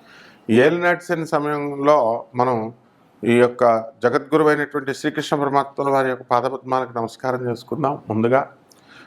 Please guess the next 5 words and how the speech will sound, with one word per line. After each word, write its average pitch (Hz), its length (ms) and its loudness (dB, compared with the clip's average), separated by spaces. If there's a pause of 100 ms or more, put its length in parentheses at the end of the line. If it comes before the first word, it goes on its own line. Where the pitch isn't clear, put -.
(120)
ఓం 131 260 4
వసుదేవ 156 600 2
సుతం 151 480 -4
దేవం 151 400 0 (380)
కంసచాణూరమర్దనం 135 1500 0